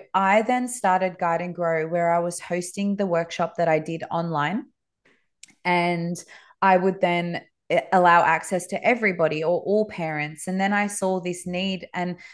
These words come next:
you know, somebody rang me one day or sent me a messenger request. And it was a colleague of mine in the Montessori community that does homeschooling for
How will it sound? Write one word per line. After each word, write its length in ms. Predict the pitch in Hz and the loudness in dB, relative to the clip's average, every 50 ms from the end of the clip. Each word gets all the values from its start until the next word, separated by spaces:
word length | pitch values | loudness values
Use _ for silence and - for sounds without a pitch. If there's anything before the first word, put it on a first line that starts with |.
| - - _ _ - | -20 -20 _ _ -2
you 80 | 208 | 0
know, 120 | 196 196 175 | 0 0 0
somebody 1160 | 175 - - 202 202 202 214 208 214 208 202 196 190 185 185 185 180 175 170 170 110 - - _ _ _ _ _ _ _ _ _ _ _ _ _ _ _ _ | 0 0 2 2 2 2 2 2 0 -2 -2 -2 -2 -4 -4 -6 -6 -8 -8 -10 -12 -14 -18 _ _ _ _ _ _ _ _ _ _ _ _ _ _ _ _
rang 380 | - 185 185 180 185 202 214 214 | -2 2 2 4 4 4 2 2
me 120 | 208 196 | 2 2
one 200 | 185 180 180 180 | 2 2 0 2
day 160 | 180 185 180 180 | 2 2 4 4
or 140 | 175 170 165 | 4 2 0
sent 300 | - - 208 196 202 185 | -2 -6 -8 -8 -6 -6
me 160 | 202 196 190 | -4 -2 -2
a 80 | 180 175 | -2 -2
messenger 560 | 175 180 185 196 - - 190 185 175 180 175 | 0 -2 -2 -2 -2 -4 -4 -4 -2 -4 -2
request. 580 | 175 180 175 - - 180 165 165 - - - - | -4 -6 -6 -2 0 0 0 0 -2 -6 -8 -6
And 160 | 175 170 170 - - - - _ _ | -6 -6 -8 -10 -16 -20 -20 _ _
it 160 | - 190 180 | -4 -2 -2
was 220 | - 185 180 170 185 | 0 -2 -2 0 2
a 180 | 180 170 170 170 - | 2 2 0 0 -4
colleague 460 | - - 214 233 262 269 240 208 - | 0 2 4 4 6 4 2 2 0
of 160 | 190 175 160 | -2 -2 -2
mine 320 | 170 170 160 156 156 160 165 | -2 -2 -2 0 -2 -2 -4
in 120 | 160 165 165 | -6 -6 -6
the 60 | 156 | -4
Montessori 520 | 156 151 151 151 - - - 165 160 156 | -4 -4 -4 -4 -6 -4 -2 -2 -2 -2
community 640 | 156 - - 165 170 180 190 196 185 170 170 160 160 - | -4 -6 -10 -8 -4 -4 -2 -4 -4 -4 -6 -6 -2 0
that 200 | 170 156 - - | 0 0 0 0
does 220 | - 170 160 165 - | -2 -2 -2 -2 -4
homeschooling 720 | - - 175 180 180 175 - - 170 165 165 160 160 160 | -6 -4 -4 -4 -4 -8 -10 -10 -8 -6 -6 -6 -8 -10
for 420 | - - 165 156 156 151 151 156 | -8 -4 -2 0 2 2 0 -2